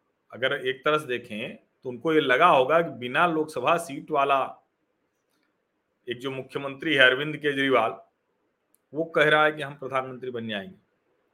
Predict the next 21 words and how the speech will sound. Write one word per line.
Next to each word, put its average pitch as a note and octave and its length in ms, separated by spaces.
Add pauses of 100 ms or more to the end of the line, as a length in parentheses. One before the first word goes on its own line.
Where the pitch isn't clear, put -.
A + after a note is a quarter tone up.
(400)
तो - 160
इसी F3+ 280
सब C4+ 220
वजह A#3+ 240
से A#3+ 100
उनको A#3 220
लगा G3+ 200
होगा G3 240
जरा F3 220
आईना C#3+ 280
दिखा A2+ 260
दिया F#2+ 200
जाए, - 160 (840)
तो F#3 80
उन्होंने F#3+ 280
धराशायी C3+ 560
कर G#2+ 160
दिया। F2 360 (720)
तो E3+ 60
फिलहाल G3+ 460
अभी G#3 360